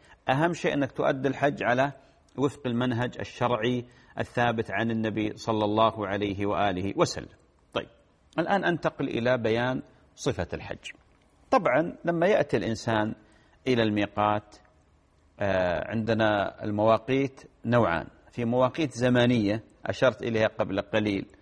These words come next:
قلت لكم شهر شوال وذو القعدة وعشر ذي الحجة، هذه تسمى المواقيت الزمانية،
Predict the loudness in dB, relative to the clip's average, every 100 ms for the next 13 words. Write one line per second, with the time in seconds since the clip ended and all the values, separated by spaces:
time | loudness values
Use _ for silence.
0 | _ _ _ -4 -2 -4 -2 -4 -2 -2
1 | 2 2 4 4 2 0 0 0 2 0
2 | 2 0 -2 -12 _ _ _ _ -2 0
3 | 0 -2 -2 -4 -4 -6 -4 -2 -2 0
4 | 0 2 2 0 -4 -4 -6 -2 0 2
5 | 2 -2